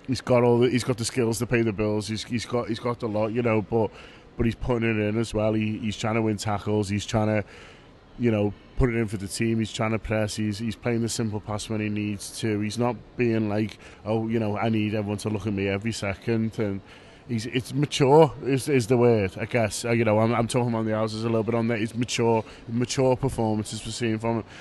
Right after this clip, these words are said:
And that's great because, you know what I mean, a lad, a lad from Tocky in central midfield, like,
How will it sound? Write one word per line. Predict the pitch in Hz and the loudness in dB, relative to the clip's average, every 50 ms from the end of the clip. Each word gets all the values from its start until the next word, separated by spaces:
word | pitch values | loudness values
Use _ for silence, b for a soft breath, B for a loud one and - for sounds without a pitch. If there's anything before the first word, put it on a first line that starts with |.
| B B | B B
And | - 123 139 | -4 -2 0
that's | 147 151 - | 0 -2 -4
great | - - 120 113 120 113 - | -4 -2 -2 0 0 -2 -4
because, | - 143 - - 139 131 123 117 - | -4 -4 -2 0 0 0 0 0 -2
you | 127 131 | -2 0
know | 123 123 120 | 0 0 0
what | 117 117 | 0 0
I | |
mean, | 113 120 120 123 120 | -2 -2 -2 -2 -2
a | 123 120 | -2 0
lad, | 123 120 127 120 - - - | 0 0 0 -2 -4 -10 -6
a | - | 0
lad | 135 135 131 131 | 2 2 2 2
from | - - 135 127 | 2 -2 -2 -2
Tocky | 123 - 123 107 - 120 123 | 0 -2 -2 -2 -2 0 0
in | 127 127 123 | 0 0 -2
central | - 131 123 120 - 123 113 | -2 -4 -4 -4 -4 -4 -4
midfield, | 113 107 - - 107 104 104 104 98 | -6 -6 -6 -4 -4 -4 -4 -4 -2
like, | 113 113 113 | -4 -4 -4